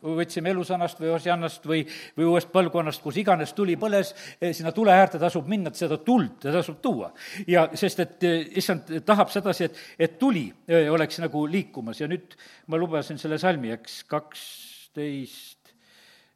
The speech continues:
nelikümmend üheksa, on see nõnda? Tuld olen tulnud viskama maa peale ja mida ma muud tahaksin, kui et see oleks juba süttinud. Ja Issand tegelikult tahab, et ta kogudus põleks siin selles maailmas, et ta põleks püha vaimu tules.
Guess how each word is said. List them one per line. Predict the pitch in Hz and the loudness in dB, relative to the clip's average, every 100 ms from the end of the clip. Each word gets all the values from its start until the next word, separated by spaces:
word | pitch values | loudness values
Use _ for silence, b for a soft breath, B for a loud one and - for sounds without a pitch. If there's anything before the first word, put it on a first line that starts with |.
| - | -12
nelikümmend | 127 120 135 147 143 135 | -8 -6 -6 -8 -8 -6
üheksa, | 151 120 - - 110 - - | -6 -6 -10 -14 -14 -16 -12
on | 143 | -10
see | 139 | -8
nõnda? | 123 110 - B B _ | -8 -10 -12 B B _
Tuld | 240 269 - | 0 0 2
olen | 170 | 0
tulnud | 156 185 156 | 0 -2 -2
viskama | 196 - 147 127 120 - | -4 -4 -4 -2 -4 0
maa | 175 156 | 2 2
peale | 156 131 107 101 | 2 0 -2 -6
ja | 156 | -4
mida | 165 190 156 | 0 0 2
ma | 156 165 | 0 -2
muud | 202 202 | -4 0
tahaksin, | 196 160 - 139 120 - _ | 0 0 -2 -10 -12 -14 _
kui | - 160 | -2 -2
et | - | -2
see | 156 | -4
oleks | 139 - | -4 -6
juba | 170 131 107 - - | -4 -4 -4 -12 -8
süttinud. | 180 147 - 185 - _ B B B | -6 -6 -10 -20 -20 _ B B B
Ja | 165 | 0
Issand | 196 170 | 2 0
tegelikult | 180 165 143 139 | -2 -4 -6 -4
tahab, | 170 139 127 | -4 -2 -6
et | - 147 | -12 -10
ta | 151 143 | -4 -2
kogudus | 165 135 127 - | -2 -4 -10 -6
põleks | 170 - 139 | -6 -6 -12
siin | 120 | -14
selles | 127 120 | -12 -8
maailmas, | 143 120 92 - B B - | -4 -6 -6 -18 B B -4
et | 151 | 0
ta | 147 | 4
põleks | 180 165 - | 4 2 0
püha | 170 143 | 0 2
vaimu | 135 131 | 0 0
tules. | 156 107 - | -4 -4 -8